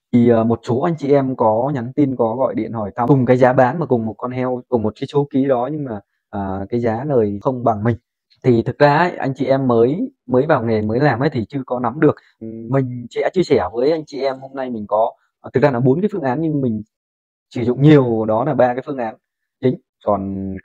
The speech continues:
một cái phương án kia nữa là cái giò thủ đó.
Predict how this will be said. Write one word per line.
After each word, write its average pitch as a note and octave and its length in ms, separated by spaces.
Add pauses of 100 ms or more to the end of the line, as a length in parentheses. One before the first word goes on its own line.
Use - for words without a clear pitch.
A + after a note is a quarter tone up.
một G#2+ 240
cái A2 140
phương C3 120
án A2+ 240
kia C3+ 200
nữa A#2 140
là G2 280 (240)
cái C3 80
giò C3 200
thủ F#2 240
đó. A#2+ 80